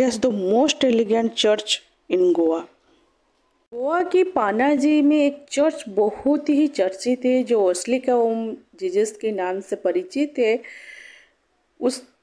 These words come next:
उस church को World Heritage साइट्स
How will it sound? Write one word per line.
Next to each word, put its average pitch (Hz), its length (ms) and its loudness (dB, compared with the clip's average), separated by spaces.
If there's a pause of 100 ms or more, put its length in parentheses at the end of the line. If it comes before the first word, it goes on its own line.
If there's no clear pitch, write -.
(140)
उस 285 220 0
church 302 340 2
को 302 400 2
World 269 360 4
Heritage 285 600 2 (680)
साइट्स 220 480 -2